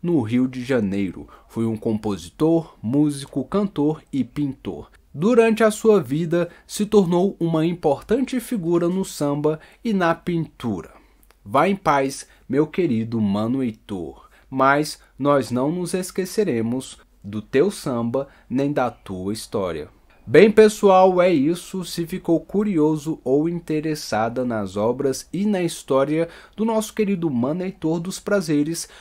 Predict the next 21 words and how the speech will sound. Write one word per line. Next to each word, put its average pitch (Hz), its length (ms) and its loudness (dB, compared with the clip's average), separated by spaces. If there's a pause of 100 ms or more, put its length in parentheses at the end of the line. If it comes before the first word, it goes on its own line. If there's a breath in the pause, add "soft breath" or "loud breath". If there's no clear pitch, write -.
(120)
fontes 214 460 2
na 208 140 4
descrição 190 520 -2
do 196 160 -2
vídeo, 147 460 -2
assim 139 260 -2
como 135 240 -4
um 127 80 0
documentário 131 760 0
sobre 160 420 -4
ele, 131 340 0 (220 loud breath)
narrado 143 580 2
pelo 180 360 -2
próprio, 151 640 2
aqui 156 320 -2
mesmo 165 560 0
no 127 180 -2
YouTube, 131 640 -4
é 131 160 -4
bem 113 280 -4
legal. 123 600 -6